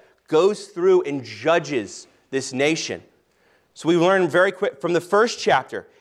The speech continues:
Israel is still worshiping false idols. They're worshiping the Baals and they're worshiping the Ashtoreths. In chapter four, we learn that they're engaging in cult prostitution,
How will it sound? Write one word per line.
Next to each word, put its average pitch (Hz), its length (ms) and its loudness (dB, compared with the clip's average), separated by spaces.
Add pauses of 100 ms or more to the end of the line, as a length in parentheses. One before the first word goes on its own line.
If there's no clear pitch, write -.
Israel 214 440 2
is 175 120 2
still 190 540 2
worshiping 170 420 0
false 156 360 -2
idols. 151 440 -2 (320)
They're 156 100 2
worshiping 170 440 0
the 156 80 0
Baals 143 500 2
and 127 80 -4
they're 123 80 2
worshiping 160 380 0
the 143 80 0
Ashtoreths. 131 720 -2 (500)
In - 80 2
chapter 220 420 2
four, 262 320 2
we 247 120 2
learn 156 400 2 (120)
that 165 100 -4
they're 208 120 4
engaging 202 540 0
in 190 100 0
cult 208 440 -4
prostitution, 202 840 -2